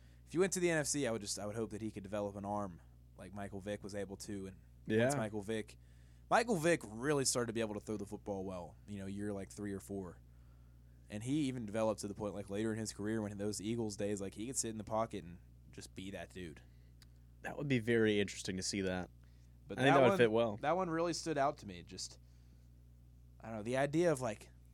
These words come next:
Speaker 1: Lamar and Cordero and Kyle Pitts and just those athletes and, like, what you could do with that creatively with a very, very creative guy like Arthur Smith. Intriguing.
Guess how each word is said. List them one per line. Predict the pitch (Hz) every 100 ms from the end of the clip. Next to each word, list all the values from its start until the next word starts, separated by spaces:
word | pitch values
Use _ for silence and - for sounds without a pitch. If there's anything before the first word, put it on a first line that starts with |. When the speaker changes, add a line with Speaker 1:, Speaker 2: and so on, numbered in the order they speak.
| - - - - - 123
Speaker 1:
Lamar | 123 117 120 139 139 135 - - - -
and | - 107
Cordero | - 143 127 113 117 120 120 123 135 107
and | 104
Kyle | - 117 120 113
Pitts | - 117 104 - - - - - - - - -
and | - 101
just | 104 -
those | 117 113
athletes | 98 104 - 92 87 -
and, |
like, | 95 95
what | 104 110
you | 104 107
could | - 92
do | 101 104
with | 104
that | 110 107 -
creatively | - 107 101 107 101 110 107 - - - - - - - - -
with | 104 107
a | 101 90 -
very, | 110 117 120 127 120
very | 120 120 117
creative | - 113 113 104
guy | 107 110
like | 107 104
Arthur | 107 110 101
Smith. | - 107 101 - - - - - - -
Intriguing. | 143 156 143 135